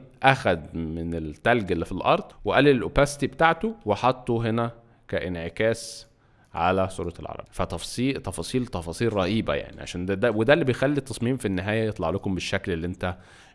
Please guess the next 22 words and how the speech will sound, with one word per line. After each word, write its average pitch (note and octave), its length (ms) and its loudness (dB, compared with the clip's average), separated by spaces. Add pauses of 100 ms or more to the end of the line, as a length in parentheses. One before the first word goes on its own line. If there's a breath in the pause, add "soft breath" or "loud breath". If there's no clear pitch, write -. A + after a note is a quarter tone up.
بتشوفه. B2+ 420 -2
مش F#2+ 200 -4
عارف A#2+ 340 -2
الم-، E2+ 300 -6
يعني E2 280 -8
مش F2 160 -8
عارف A#2+ 280 0
هو F2+ 160 2
عمل G2 240 0
كده G2 200 -2
ازاي. - 280 -10 (220)
وبعد A2 580 0
كده A2 160 2
بصوا B2 240 -2
التفصيلة A#2 460 0
دي، C3 180 0 (1500)
يعني F2+ 260 0
ده A2 200 2
هو A2 160 2
ضاف A2 400 2
لاير G#2+ 440 2 (600 soft breath)
تلج، D#3 340 2